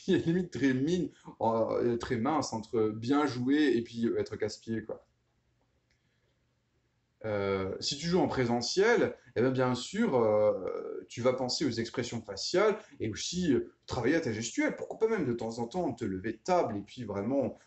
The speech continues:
voilà, incarner, incarner l'action, quoi. Toujours sans, sans en faire des caisses, voilà, ça c'est, c'est la, la, la nuance, mais ça c'est un travail de, de jeu d'acteur, quoi. Euh, pense à décrire aussi ton personnage,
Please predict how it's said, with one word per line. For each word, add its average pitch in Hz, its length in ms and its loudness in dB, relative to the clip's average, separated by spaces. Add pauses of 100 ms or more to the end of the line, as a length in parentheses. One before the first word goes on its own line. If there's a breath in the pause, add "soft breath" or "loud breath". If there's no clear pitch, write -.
(120)
voilà, 113 240 2
incarner, 127 760 2
incarner 110 400 -4
l'action, 208 520 0
quoi. - 260 -8 (1300)
Toujours 170 320 0
sans, 139 240 0
sans 165 180 2
en 165 60 2
faire 185 200 4
des 185 120 6
caisses, 180 280 0
voilà, 120 440 2
ça - 120 -6
c'est, - 260 -4 (260 loud breath)
c'est 120 220 2
la, 107 180 6
la, 110 140 0
la 117 180 2
nuance, 139 400 2
mais 104 40 -8
ça 147 140 -6
c'est 110 140 -6
un 98 100 -6
travail 104 340 -2
de, 101 100 -8
de 101 140 -12
jeu 107 160 -6
d'acteur, 123 460 0
quoi. - 240 -2 (680 loud breath)
Euh, 98 360 0 (800)
pense 240 300 4
à 160 80 4
décrire 156 360 0
aussi 175 220 -2
ton 175 160 -2
personnage, 165 640 0